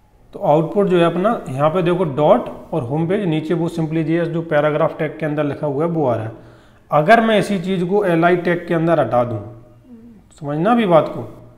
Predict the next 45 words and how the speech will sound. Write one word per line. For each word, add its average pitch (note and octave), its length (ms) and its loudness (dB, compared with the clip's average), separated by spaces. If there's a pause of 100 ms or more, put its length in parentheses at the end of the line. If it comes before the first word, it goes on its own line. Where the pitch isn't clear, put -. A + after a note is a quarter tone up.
अब E3+ 160 0
इसी F3 200 0
चीज़ F3 200 -2
को F3+ 100 -2
मैं F#3 120 -4 (100)
Li E3 220 2
tag E3+ 320 -2
के F3 60 -4
अंदर E3+ 240 0
से E3 100 -2
हटा C3 280 0
के E3 160 -4
इसको - 220 -6
पी G3 320 -4 (100)
tag E3 260 0
या E3+ 120 0 (140)
H D#3+ 160 -4
one F3 200 -2
tag D#3 280 -4
के D#3+ 100 -2
अंदर D3 300 -2
यहाँ C3 160 -4
पे D3+ 100 -4
लिख C#3 140 -4
दूँ D3+ 240 -2 (800)
simply D#3+ 420 -2
जेएस, C#3 380 -2 (3500)
तो G#3 60 -4
यहाँ C#3+ 200 0
पे E3 140 -2
देखो E3 240 2
वो F#3 120 2
जो E3+ 300 2
डॉट D#3+ 280 4 (140)
था D3+ 120 6
अभी E3+ 160 2
थोड़ी D#3 200 -2
देर D#3+ 120 -2
पहले D3+ 220 0
वो F#3 180 -2
डॉट D#3 220 2
अभी D#3+ 180 0
जा C#3 180 0
चुका A#2+ 220 -6
है। - 300 -12